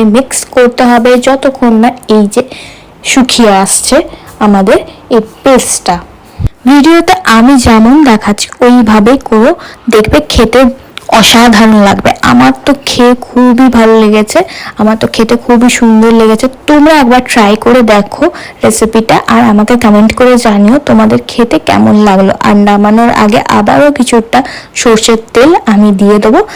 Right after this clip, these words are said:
তারপর গরম গরম ভাতের সাথে এটা খেতে দুর্দান্ত লাগবে।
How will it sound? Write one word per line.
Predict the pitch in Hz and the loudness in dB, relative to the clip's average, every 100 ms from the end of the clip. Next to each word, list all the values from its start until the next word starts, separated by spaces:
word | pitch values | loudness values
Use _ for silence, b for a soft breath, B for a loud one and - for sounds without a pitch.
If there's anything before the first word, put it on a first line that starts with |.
| B B - | B B -4
তারপর | 196 202 254 349 - | -4 -2 0 0 0
গরম | 214 208 | 2 2
গরম | 208 226 214 | 2 2 2
ভাতের | 196 190 196 - | 0 -2 -4 -2
সাথে | 202 202 330 | -4 -2 -2
এটা | 269 - - | -4 -6 -4
খেতে | 208 202 330 415 - - - - - | -4 -2 -2 -2 -8 -20 -20 -20 -2
দুর্দান্ত | 226 202 208 190 196 196 196 | -2 0 -2 0 0 0 -2
লাগবে। | 202 - | -4 -8